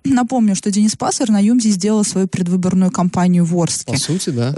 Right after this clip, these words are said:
Speaker 1: Все, все вот на, на самом, на самом больном, э, жителе города нашего сыграл.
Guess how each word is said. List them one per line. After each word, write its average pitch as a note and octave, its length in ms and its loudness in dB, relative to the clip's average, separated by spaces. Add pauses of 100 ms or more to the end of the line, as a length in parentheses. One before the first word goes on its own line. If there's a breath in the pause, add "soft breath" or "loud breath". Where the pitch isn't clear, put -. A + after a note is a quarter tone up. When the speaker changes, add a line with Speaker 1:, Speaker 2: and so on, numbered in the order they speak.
(100)
Speaker 1:
Все, E4 420 0
все D#4 340 -2
вот A#3+ 300 0
на, G#3 680 2
на G#3 140 2
самом, A#3+ 460 2 (200 loud breath)
на A3 160 2
самом A#3+ 340 2
больном, A3 560 0
э, F3+ 180 0
жителе F#3 380 -2
города A#3 420 0
нашего G3+ 400 0
сыграл. G3+ 600 0